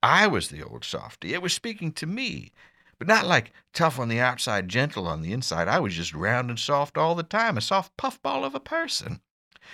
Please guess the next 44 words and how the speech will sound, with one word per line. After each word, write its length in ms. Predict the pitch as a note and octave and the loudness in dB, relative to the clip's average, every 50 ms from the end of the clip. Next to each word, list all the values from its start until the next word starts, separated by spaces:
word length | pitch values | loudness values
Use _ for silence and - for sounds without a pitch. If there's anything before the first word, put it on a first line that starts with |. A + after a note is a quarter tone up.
| - - - | -4 4 6
I 120 | - C#3+ | 8 8
was 180 | F2 - - - | 8 6 2 -4
never 200 | - - - - | -8 -8 -10 -12
going 160 | - D2 C2 | -12 -12 -12
to 80 | - | -10
make 220 | - - C#2+ - - | -10 -10 -10 -10 -10
it 60 | C#2 | -8
on 120 | C#2+ C#2 | -8 -8
the 60 | - - | -10 -6
championship 720 | - - - - D#2 C#2+ B1+ D2+ D#2+ - - D#2+ - - _ - | -4 -4 -2 -2 -4 -6 -8 -10 -10 -8 -8 -8 -8 -10 _ -2
boards 360 | D#2+ D#2+ D#2+ E2 E2 D#2+ - | -2 0 0 -2 -4 -4 -6
under 160 | F2+ F2 E2 | -6 -8 -8
Ronald 600 | E2+ D#2 D#2+ F#2 F2 F2 F2+ F2+ F2 D2+ C#2+ F2 | -10 -2 0 2 2 2 2 -2 -4 -6 -6 -4
Reagan 300 | A#2+ A2 F#2+ G#2+ G#2 A#2+ | -2 -2 -2 -2 -4 -4
and 160 | A2 G#2 G#2+ B2 | -4 -2 -2 -2
Arnold 380 | A2+ A2+ A#2 A#2 G#2+ A#2+ A2+ | 0 0 -2 -2 -4 -6 -4
Schwarzenegger 760 | A2 - - B2+ C3+ C3 A2+ A2+ - B2+ C#3 C3+ C3+ C#3 D3+ C#3 | -4 -6 -4 0 0 0 0 0 -2 -4 -2 -2 -2 -2 -2 -2
shaking 420 | - - C#3 C#3+ C#3 - D3 C3+ | -2 -2 -2 -4 -4 -4 -4 -2
hands. 480 | G2 B2 C#3+ D3+ D3 C#3+ G3 G#3 - - - - - - - - - - - - - | 0 2 4 4 4 2 0 -4 -8 -10 -14 -18 -20 -20 -20 -20 -20 -20 -20 -8 2
I 100 | - E3 | 4 6
was 200 | D#3+ G#2 E2+ D#2 | 6 6 4 0
never 220 | D2+ D#2+ E2+ D#2+ F2 | -2 -4 -4 -4 -6
going 220 | F2+ D#2+ F2+ G2 | -6 -6 -6 -6
to 60 | E2 | -6
be 120 | D#2 D#2 D#2 | -8 -8 -8
able 120 | F#2 G#2 | -8 -8
to 60 | A2 | -10
climb 380 | G#2+ - - C3 B2+ A2+ G#2+ A#2+ | -10 -8 -4 -2 -2 -2 -2 -2
those 220 | A2+ G2+ B2+ - | -4 -6 -6 -8
thick 220 | - - C3 - - _ | -8 -8 -10 -10 -8 _
ropes 260 | - B2+ C3+ - - - | -2 -2 -2 -2 -4 -8
the 100 | - C#3 | -8 -6
fastest. 600 | - - D3+ C#3 C3+ - - C#3 C#3+ - - - _ _ _ - - - - - _ - | -4 -2 -2 0 0 -2 -4 -4 -4 -4 -6 -8 _ _ _ -20 -20 -20 -20 -8 _ 0
I 80 | D#3+ | 2
believed 320 | D#3 C#3 D3+ D#3 D#3+ C#3 A2+ | 2 2 2 0 0 0 -2
that 100 | B2 - | -4 -4
all 220 | - D#3 F3+ G3+ G3 | 0 2 4 4 4
people 340 | G3+ - D3+ A#2 - G#2 A2 | 2 0 -2 0 0 -4 -6
could 160 | - A2+ G#2 | -6 -8 -8
be 100 | A#2 A2+ | -8 -8
friendly, 460 | A2+ - - C3 A2 G#2 A2+ A2 - | -8 0 2 2 2 2 2 -2 0
officers 560 | - C#3+ F3 F#3+ - F#3 - - F#3+ F#3 - | 0 0 0 0 0 -4 -4 -2 -2 -2 -2
or 40 | F#3+ | -2
no. 360 | F#3+ G3 G#3 A3 G#3+ F3 A#2+ | -2 0 0 0 0 -2 -2